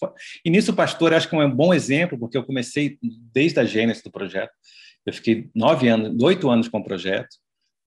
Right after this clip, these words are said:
É, oito anos desde o começo, todo participando. Então, acho que é muito importante, é, ter esse processo criativo, né? O tempo inteiro, né? Acho que,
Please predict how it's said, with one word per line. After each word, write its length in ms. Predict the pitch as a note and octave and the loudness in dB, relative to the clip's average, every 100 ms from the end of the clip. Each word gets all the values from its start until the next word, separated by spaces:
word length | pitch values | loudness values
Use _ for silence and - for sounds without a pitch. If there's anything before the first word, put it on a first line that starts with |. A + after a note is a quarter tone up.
| _ | _
É, 1400 | G#2 G2+ G2+ G2+ G2+ G2 F#2+ F#2+ F#2 F#2+ F#2+ F#2 F#2+ - | -8 -4 -4 -4 -4 -4 -4 -4 -6 -8 -10 -12 -14 -6
oito 280 | A2+ A#2+ A#2+ | -2 0 2
anos 180 | A2+ G#2 | 2 2
desde 260 | A#2+ C3 | 0 0
o 40 | C3 | 0
começo, 800 | C#3 A2 G#2 A2+ C#3 C#3 A#2 G2+ | -2 -2 -2 0 0 -2 -10 -10
todo 300 | A#2+ B2 A#2+ | -6 -4 -4
participando. 500 | A2 - - A#2+ B2+ | -6 -8 -6 -2 0
Então, 200 | B2+ C#3+ | 0 0
acho 120 | C#3+ | 0
que 80 | - | -2
é 40 | |
muito 220 | D3 F3 | -2 -2
importante, 960 | F3+ F3 E3+ C3+ C3+ C#3 D3+ C#3+ B2 - _ _ | -2 -4 -4 -4 -4 -4 -6 -4 -4 -8 _ _
é, 340 | G#2+ A2+ A2 A2 | -4 -2 0 -2
ter 180 | A2 D#3 | -2 -4
esse 140 | E3 | -2
processo 360 | D#3+ D3 D3+ - | -6 -4 -6 -4
criativo, 560 | F3 D3 - F3+ D#3+ | -6 -4 -6 -6 -4
né? 200 | C3 D3 - _ _ _ - | -4 -4 -8 _ _ _ -12
O 120 | B2 | -10
tempo 240 | A#2+ D#3+ F3+ | -4 0 0
inteiro, 540 | C#3+ D3 D3 G#2+ - _ _ _ _ _ | 0 2 2 0 -6 _ _ _ _ _
né? 100 | A2+ | -4
Acho 140 | A#2 | -4
que, 80 | - | -4